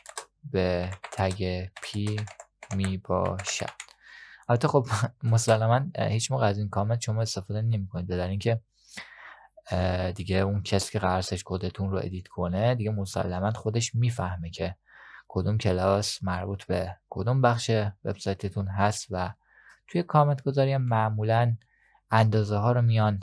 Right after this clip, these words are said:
مثلاً زیاد روش تاکید می‌کنن و حالا مواردی که نیاز هست حتماً کسی که قرار استش کدتون رو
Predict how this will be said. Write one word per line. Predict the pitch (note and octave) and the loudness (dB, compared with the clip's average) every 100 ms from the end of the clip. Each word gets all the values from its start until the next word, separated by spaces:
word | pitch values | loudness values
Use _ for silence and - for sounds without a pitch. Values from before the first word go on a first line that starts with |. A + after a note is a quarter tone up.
| - | -4
مثلاً | G2+ - F#2+ F#2+ F#2 G2 _ _ _ - G#2 | -4 0 0 2 0 -6 _ _ _ -8 -6
زیاد | G#2 G2+ G2 | 0 2 2
روش | G2 | -4
تاکید | - F#2 F#2+ F#2 F#2+ | 0 0 0 -4 -6
می‌کنن | F#2+ - F#2 F#2 G#2 | -6 -4 -4 -4 -2
و | B2 | 0
حالا | B2+ B2 A#2 - - - - - | 2 4 2 0 -16 -20 -20 0
مواردی | C3 B2+ C3+ C3 | 2 6 4 4
که | D3+ | 2
نیاز | C#3 A#2 A#2 B2+ C3 | 4 4 4 2 0
هست | B2+ - | -2 0
حتماً | A2+ G#2 G#2 G#2+ A2+ A#2 _ _ _ _ | -2 0 0 0 0 -4 _ _ _ _
کسی | - A2 | 2 2
که | G#2+ | 2
قرار | F#2+ F#2+ | 2 2
استش | F#2+ F#2+ - | 2 -4 -2
کدتون | G2+ G2 F#2+ G#2 | 0 -2 -2 -4
رو | G#2 G#2 | -2 -4